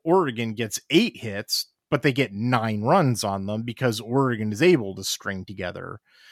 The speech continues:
you know, their, their hits and, and, you know, and cluster them in ways that they get runs, in addition to the fact that Oregon is good in home runs 'cause they can power hit. Um, and, uh, uh,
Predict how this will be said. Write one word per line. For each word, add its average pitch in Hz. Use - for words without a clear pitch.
you 127
know, 101
their, 107
their 101
hits -
and, 95
and, 95
you 110
know, 92
and 95
cluster 113
them 95
in 92
ways 90
that 87
they 95
get 92
runs, 107
in 120
addition 123
to 104
the 98
fact 98
that 98
Oregon 92
is 87
good 90
in 90
home 92
runs 85
'cause -
they -
can -
power 82
hit. 87
Um, 98
and, 104
uh, 90
uh, 98